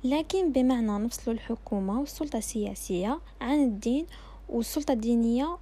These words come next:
ورجال الدين. معناها الدولة ما عندهاش الحق تتدخل في حرية الأشخاص الدينية، و-، والناس كامل متساويين أمام القانون بغض النظر على الدين تاعهم.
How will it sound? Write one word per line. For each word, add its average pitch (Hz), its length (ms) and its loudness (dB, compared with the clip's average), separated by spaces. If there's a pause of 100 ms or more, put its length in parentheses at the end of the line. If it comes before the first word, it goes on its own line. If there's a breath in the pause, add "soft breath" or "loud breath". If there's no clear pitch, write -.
(200)
ورجال 247 380 2
الدين. 208 340 -8 (380 loud breath)
معناها 330 640 2
الدولة 262 480 2
ما 277 120 2
عندهاش 233 460 0
الحق 262 300 -2
تتدخل 240 440 -4
في 233 120 -8
حرية 214 400 -2
الأشخاص - 420 -8
الدينية، 180 680 -4 (680 loud breath)
و-، 247 40 2 (400)
والناس 269 560 4
كامل 262 320 2
متساويين 226 640 4 (160)
أمام 220 360 2 (200)
القانون 226 680 0
بغض 240 300 2
النظر 254 420 2
على 254 200 -2
الدين 285 380 -2
تاعهم. 220 400 -6